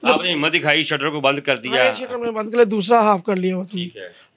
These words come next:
Speaker 1: मेरे दोस्त भी थे साथ।
Speaker 2: अच्छा, आपके इस काम को सराहने के लिए सबसे पहले किसने ब्रेक की आपकी खबर?
Speaker 1: सबसे पहले ये आप दारों के बारे में पूछ रहे हैं कि
Speaker 2: नहीं, चैनल्स के बारे में।
Speaker 1: चैनल सबसे पहले सैयद
Speaker 2: समा
Speaker 1: बासत
Speaker 2: मेरे ख्याल आए थे।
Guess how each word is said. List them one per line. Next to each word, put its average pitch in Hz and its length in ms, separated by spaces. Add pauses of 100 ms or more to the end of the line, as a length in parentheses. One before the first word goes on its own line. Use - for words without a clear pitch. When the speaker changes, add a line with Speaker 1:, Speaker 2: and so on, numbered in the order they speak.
Speaker 1:
मेरे 226 140
दोस्त 202 340
भी 220 80
थे 214 100
साथ। 190 160
Speaker 2:
अच्छा, 180 120
आपके 202 580
इस 196 280 (540)
काम 156 320
को 143 260
सराहने 156 420
के 165 100
लिए 143 320 (400)
सबसे 185 280
पहले 208 140
किसने 214 360
ब्रेक 180 300
की 151 140
आपकी 123 180
खबर? 92 300 (2250)
Speaker 1:
सबसे 214 560
पहले 214 560 (680)
ये 214 340
आप 202 260 (280)
दारों 208 240
के 226 80
बारे 247 160
में 220 40
पूछ 226 180
रहे 240 80
हैं 233 100
कि 240 220
Speaker 2:
नहीं, 185 400 (120)
चैनल्स 180 300
के 196 100
बारे 143 260
में। 127 180
Speaker 1:
चैनल - 280
सबसे 254 320
पहले 247 520
सैयद 220 220
Speaker 2:
समा 226 100
Speaker 1:
बासत 214 160
Speaker 2:
मेरे 190 120
ख्याल 185 140
आए 135 180
थे। 127 100